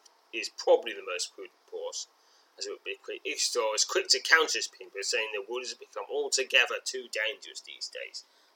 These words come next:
avoided by most travellers. "So you would suggest the Crown Hill," says Bootham. "I would only choose to stroll those hills if I felt like taking an ogre's club over my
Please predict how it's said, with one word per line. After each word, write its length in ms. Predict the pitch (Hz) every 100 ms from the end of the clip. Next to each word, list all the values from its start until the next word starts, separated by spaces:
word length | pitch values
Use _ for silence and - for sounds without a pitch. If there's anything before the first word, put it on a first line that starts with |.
| -
avoided 460 | - 117 110 104 -
by 180 | 98 92
most 400 | 101 98 - -
travellers. 680 | 101 92 - - - - - _ _ _ _ _ _
"So 140 | - 127
you 160 | 135
would 140 | 196 -
suggest 520 | - - - 240 -
the 60 | 233
Crown 560 | - 214 175 180 208 202
Hill," 260 | 165 113
says 240 | - 107 -
Bootham. 460 | 110 101 - 156 - - -
"I 60 | 131
would 120 | 113
only 220 | 98 95
choose 400 | - - 110 98
to 120 | -
stroll 400 | 95 - 127 117
those 280 | 110 104 101
hills 280 | - 123 120
if 80 | 120
I 140 | 123
felt 280 | 131 147 143
like 220 | 147 156
taking 400 | - 180 170 180
an 140 | 175 170
ogre's 360 | 170 165 170
club 360 | - - 143 113
over 240 | 101 98
my 240 | 101 98